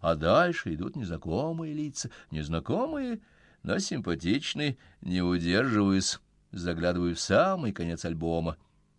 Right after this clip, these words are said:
Белый лист и надпись "Нарисуй свое счастье". Да, отсюда никто не уйдет обиженным.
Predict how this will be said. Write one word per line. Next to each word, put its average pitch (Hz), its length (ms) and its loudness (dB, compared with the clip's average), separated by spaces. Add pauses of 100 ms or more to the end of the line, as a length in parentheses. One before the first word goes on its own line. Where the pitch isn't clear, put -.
(180)
Белый - 340 -4
лист 95 520 -6 (400)
и 76 100 -12
надпись 90 680 -4 (520)
"Нарисуй 85 680 -2
свое 190 420 -4
счастье". - 800 -4 (920)
Да, 202 680 8
отсюда 170 560 2
никто 196 360 2
не 165 140 0
уйдет 208 320 -2
обиженным. 85 580 0